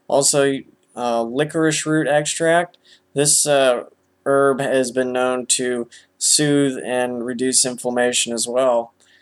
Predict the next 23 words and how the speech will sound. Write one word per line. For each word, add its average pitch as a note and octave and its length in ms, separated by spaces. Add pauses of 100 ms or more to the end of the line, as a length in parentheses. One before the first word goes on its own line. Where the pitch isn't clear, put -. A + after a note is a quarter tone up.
(460)
Um, A#2+ 520
the B2 120
one F3 180
thing F3+ 260
about D3+ 580 (240)
the B2+ 680
drug D3+ 460 (340)
treatment A#2+ 580 (400)
for, B2+ 580
uh, A#2+ 360 (420)
ulcers B2+ 580
is A#2+ 440 (200)
it B2+ 100
doesn't D#3+ 340
promote C#3+ 520
building C3+ 600 (340)
of B2 220
the B2 80
stomach C3+ 420
lining. C3 600 (520)
It A#2+ 160
just, C3+ 480
uh, A#2 400